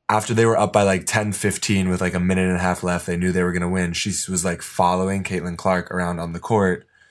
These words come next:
doing the same sort of celebrations, whatever, right?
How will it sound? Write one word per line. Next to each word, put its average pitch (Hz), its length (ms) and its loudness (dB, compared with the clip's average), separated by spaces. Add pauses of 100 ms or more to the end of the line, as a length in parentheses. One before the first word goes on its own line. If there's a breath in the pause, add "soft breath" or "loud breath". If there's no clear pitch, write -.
(280 soft breath)
doing 104 240 2
the 98 80 0
same 98 320 0
sort 92 240 2
of 87 60 -4
celebrations, 101 1120 2
whatever, 85 600 -2 (120)
right? 98 320 -2